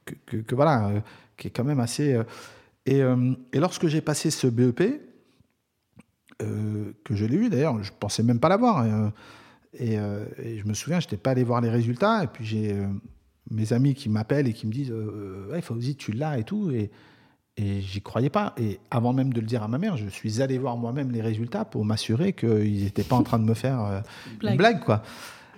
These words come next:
Speaker 1: Et, et, euh, et, et là, ça a été un peu le déclic. C'est-à-dire que, en fait, je me suis retrouvé accompagné, euh, entraîné dans un espèce de courant où je me posais pas de questions de ce qu'il allait se passer après, parce qu'en fait,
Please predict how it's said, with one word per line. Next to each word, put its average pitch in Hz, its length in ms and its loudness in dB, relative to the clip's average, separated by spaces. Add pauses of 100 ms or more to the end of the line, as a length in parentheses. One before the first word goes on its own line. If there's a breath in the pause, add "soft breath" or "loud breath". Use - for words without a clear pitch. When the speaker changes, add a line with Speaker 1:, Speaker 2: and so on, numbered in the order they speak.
(160)
Speaker 1:
Et, 123 460 4
et, 117 40 4
euh, 113 460 4
et, 131 260 2
et 143 40 4
là, 185 120 2
ça - 140 2
a - 20 8
été 131 140 2
un 135 80 2
peu 131 100 -2
le 123 60 0
déclic. 117 340 -2
C'est-à-dire 127 300 0
que, 120 180 2
en - 80 -10
fait, 202 180 -2
je 151 60 -4
me 127 140 0
suis 127 160 -8
retrouvé 135 520 -4 (1400 soft breath)
accompagné, 143 1120 2
euh, 113 500 0 (1700 loud breath)
entraîné 139 480 0
dans 127 200 0
un 117 500 0
espèce 127 300 -2
de 127 80 -2
courant 151 260 0
où 151 60 2
je 143 100 -2
me 185 100 2
posais 185 280 0
pas 202 140 -2
de 202 80 -6
questions 147 440 0
de 123 140 2
ce - 100 -6
qu'il 117 180 -4
allait 117 140 0
se - 80 -8
passer 131 240 -2
après, 170 240 -2
parce - 180 -4
qu'en 156 120 -2
fait, 196 300 -2